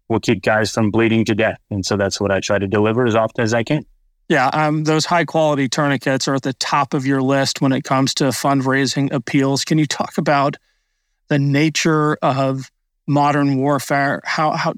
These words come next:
Speaker 2: how different it is than even when, when we were in, I mean, the most common cause of death in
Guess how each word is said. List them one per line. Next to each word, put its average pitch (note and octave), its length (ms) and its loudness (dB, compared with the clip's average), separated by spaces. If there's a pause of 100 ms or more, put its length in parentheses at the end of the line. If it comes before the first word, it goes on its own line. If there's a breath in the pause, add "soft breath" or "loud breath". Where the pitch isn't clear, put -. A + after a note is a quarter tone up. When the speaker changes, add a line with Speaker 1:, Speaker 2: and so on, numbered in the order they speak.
Speaker 2:
how E3+ 200 0
different D#3 540 -2
it D3+ 80 2
is C#3+ 400 -2
than D3 400 0
even D#3+ 300 2
when, C#3+ 380 0
when C#3+ 300 0
we D3+ 200 2
were C#3 240 2
in, C3+ 480 0 (100)
I C#3+ 40 -4
mean, C#3 260 2
the C#3 440 0 (520)
most D3+ 400 0
common D#3+ 460 2
cause C#3 680 0
of B2 260 -2
death C#3 440 0 (100)
in B2+ 640 0